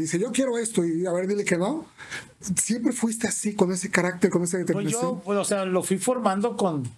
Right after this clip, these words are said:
Speaker 2: con, con, con las experiencias. La con-, la revista Controversia la, la hago porque se nos quema una bodega de llantas y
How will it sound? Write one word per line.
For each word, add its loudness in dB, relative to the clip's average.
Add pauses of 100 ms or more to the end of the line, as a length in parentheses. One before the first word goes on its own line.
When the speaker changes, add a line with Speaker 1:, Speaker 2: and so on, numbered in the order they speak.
(400)
Speaker 2:
con, 4
con, 2
con 4
las 0
experiencias. 0
La 4
con-, 2 (100)
la 4
revista 0
Controversia 2
la, 2 (140)
la 2
hago 2
porque 0 (1160)
se -2
nos -2
quema 2
una 2
bodega 0 (420)
de 2
llantas 0 (1120)
y 0